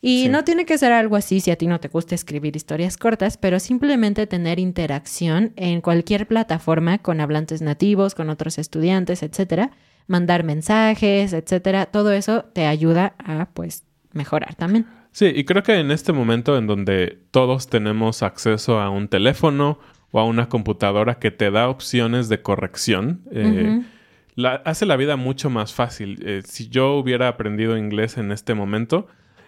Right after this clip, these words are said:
Speaker 2: eh, hubiera sido más fácil, porque la
Speaker 1: Claro.
Speaker 2: verdad es que es muy frustrante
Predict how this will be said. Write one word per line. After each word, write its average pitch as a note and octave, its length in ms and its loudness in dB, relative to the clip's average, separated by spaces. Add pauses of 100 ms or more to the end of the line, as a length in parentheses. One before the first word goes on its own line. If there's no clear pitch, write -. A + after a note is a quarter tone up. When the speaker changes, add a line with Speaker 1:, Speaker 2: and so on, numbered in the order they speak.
(160)
Speaker 2:
eh, G2+ 420 -4 (640)
hubiera B2 240 2
sido C#3 240 0
más G#2+ 200 -4
fácil, C3 280 0
porque G#2+ 260 -4
la A2 100 0
Speaker 1:
Claro. A2 140 2
Speaker 2:
verdad B2+ 160 2
es C#3+ 100 -6
que - 100 -4
es C#3 100 -4
muy C3+ 400 -2
frustrante A#2 720 -2